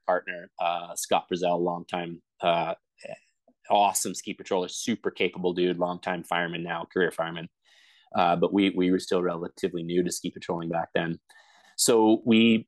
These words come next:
now we're waiting for the morning, right? And it'll probably be a fixed line rescue out of there in the morning, but that's, that's the move. This, he's too fatigued. It's too difficult to travel.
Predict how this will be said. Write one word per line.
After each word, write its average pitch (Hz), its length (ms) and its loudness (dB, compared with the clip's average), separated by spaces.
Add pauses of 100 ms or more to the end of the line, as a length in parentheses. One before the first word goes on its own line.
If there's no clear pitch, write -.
(120)
now 107 260 2
we're 107 120 2
waiting 110 340 -2
for 117 80 -6
the 104 80 -6
morning, 104 300 -6
right? 104 240 -8
And 101 80 -8
it'll 95 100 -10
probably 95 220 0
be 95 120 -2
a - 40 -4
fixed - 280 -10
line 92 160 -4
rescue 92 340 -6
out 90 120 -2
of 92 60 -2
there 87 160 -4
in 87 60 -14
the 87 80 -18
morning, 92 340 -4
but 85 120 -2 (280)
that's, - 420 -6
that's - 220 -2
the 87 80 -2
move. 87 260 2
This, 101 200 0
he's 110 260 0
too 110 420 4
fatigued. 95 420 0
It's - 140 -8
too 101 140 -2
difficult 90 460 -2
to - 80 -10
travel. 82 420 -4